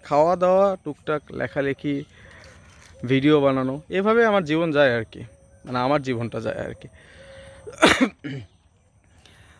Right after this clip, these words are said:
তো ওই যে বললাম না, আমার সেই দাদার বাবা, মানে আমার বড় বাবা নুরু মুন্সি বা নুরু ফকির, আহ, এই অত্র এলাকায় খুব নামকরা একজন মানুষ ছিলেন,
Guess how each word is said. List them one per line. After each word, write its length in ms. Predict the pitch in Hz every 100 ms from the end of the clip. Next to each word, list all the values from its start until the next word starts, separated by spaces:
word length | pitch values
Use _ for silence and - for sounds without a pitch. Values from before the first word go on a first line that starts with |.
| _
তো 80 | 190
ওই 100 | 208
যে 100 | 240
বললাম 280 | 233 240 247
না, 260 | 247 240
আমার 320 | 190 208 220
সেই 580 | 208 - 214 214 208 160 151
দাদার 580 | 147 151 180 180 180 165 _ _ -
বাবা, 420 | 123 147 135 127 202 139
মানে 200 | 131 127
আমার 120 | 131
বড় 280 | 127 135 160
বাবা 300 | 135 123 170 151 - _ _ - - _ _ _ _ - - - - - - -
নুরু 260 | 131 151 175
মুন্সি 320 | 160 127 -
বা 100 | 135
নুরু 220 | 139 143
ফকির, 460 | 143 156 - 127 135 - _ _ -
আহ, 560 | 127 123 120 98 -
এই 420 | 127 131 127 117 - -
অত্র 300 | 135 - 160
এলাকায় 520 | 139 127 120 127 120 - - - - - -
খুব 180 | - 147 -
নামকরা 440 | 131 139 143 147 139
একজন 200 | 127 135
মানুষ 360 | 127 135 135
ছিলেন, 240 | - 120